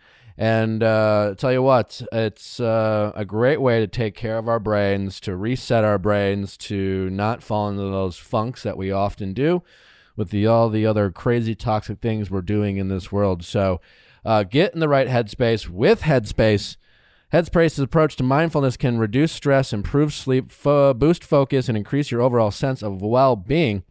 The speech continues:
I love it. Uh, it's, uh, been a, a, an active goal of mine to meditate more, and Headspace is making it super easy for me 'cause the app is so easy, and since I spend too much time on my phone anyways, at least I have something beneficial like Headspace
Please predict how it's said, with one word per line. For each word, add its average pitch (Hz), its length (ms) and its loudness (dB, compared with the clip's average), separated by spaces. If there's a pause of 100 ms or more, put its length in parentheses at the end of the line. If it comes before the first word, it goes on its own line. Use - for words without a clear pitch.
(100)
I 160 140 6
love 185 200 6
it. 196 240 0
Uh, 123 300 4
it's, 117 160 -8
uh, 123 160 4
been 127 200 0
a, 127 40 -2
a, 110 560 0
an 113 120 -4
active 127 360 0
goal 127 180 2
of 104 100 -2
mine 117 260 0
to 104 40 -2
meditate 117 500 2
more, 113 300 2
and 107 80 2
Headspace 113 500 0
is 101 80 -4
making 110 680 0
it 110 180 -2
super 127 320 -2
easy 147 180 2
for 120 220 0
me 120 200 0 (480)
'cause 113 120 -4
the 120 80 2
app 127 200 4
is 117 80 -4
so 139 220 2
easy, 147 400 0
and 113 180 -2
since 123 280 -4
I 117 160 2
spend 123 320 -4
too 131 80 -2
much 120 160 -2
time 123 120 0
on 120 60 0
my 117 40 -2
phone 120 200 0
anyways, 127 380 2
at 110 120 -4
least 143 380 0
I 113 140 -4
have 117 240 -4
something 123 340 -4
beneficial 123 760 0 (720)
like 107 380 2
Headspace 101 760 0